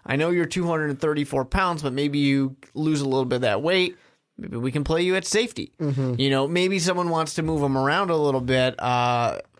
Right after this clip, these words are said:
Speaker 1: five-foot-eleven, you get, like I said, you get a little concerned maybe with, uh, with a linebacker at that
Speaker 2: Mm-hmm.
Speaker 1: size. Um, but I, I think he did a great job just purely showing that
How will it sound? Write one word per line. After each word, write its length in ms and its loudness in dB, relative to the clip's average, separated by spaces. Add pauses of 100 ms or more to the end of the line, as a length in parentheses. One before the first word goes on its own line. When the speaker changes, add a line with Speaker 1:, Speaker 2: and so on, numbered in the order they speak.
Speaker 1:
five-foot-eleven, 840 0
you 80 0
get, 260 0
like 120 0
I 40 2
said, 180 0
you 80 -4
get 120 0
a 40 2
little 200 0
concerned 400 -2
maybe 260 0
with, 320 -4
uh, 300 -2 (100)
with 120 -4
a 20 -2
linebacker 580 -2
at 80 -6
that 140 -4
Speaker 2:
Mm-hmm. 80 -4
Speaker 1:
size. 320 0 (540)
Um, 520 0 (540)
but 460 2
I, 320 2
I 40 0
think 180 0
he 100 0
did 140 2
a 40 0
great 300 0
job 360 2
just 240 -2 (640)
purely 580 2
showing 520 2
that 380 0